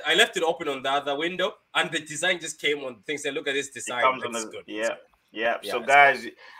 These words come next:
Speaker 2: as you can tell on the stream at the bottom, you can see all the, all the merch down there as well. So when we drop new merch, it will show up the same way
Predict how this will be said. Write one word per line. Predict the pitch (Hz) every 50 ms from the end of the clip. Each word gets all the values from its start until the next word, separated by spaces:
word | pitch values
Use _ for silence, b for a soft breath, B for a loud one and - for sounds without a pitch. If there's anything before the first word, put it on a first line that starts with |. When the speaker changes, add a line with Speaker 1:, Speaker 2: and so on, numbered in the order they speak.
| b b
Speaker 2:
as | 139 151 151
you | 147
can | - 147 123 -
tell | - 143 139 135 131 127 - 131
on | 139 143 139
the | 131
stream | 131 - - 135 139 139 135 127 - -
at | - - -
the | 120
bottom, | 104 131 131 127 127 123
you | 120 -
can | 123 110
see | - - 127 120
all | 120 110
the, | 107 104 101
all | - 107 110 110
the | 107 107
merch | 107 107 110 107 104 - - -
down | 107 107 107 104
there | 104 101 98 98
as | 95 98
well. | 107 107 101
So | - 110 107
when | 110 110
we | 123 131
drop | 117 123 143 131 117
new | 123 131 131 127
merch, | 127 135 139 143 139 - - 107
it | 110
will | 139 147 147
show | - - 131 123 117 117
up | 110 - -
the | - 101
same | - - 123 117 123 120 117 120
way | 117 117 113 107 107 107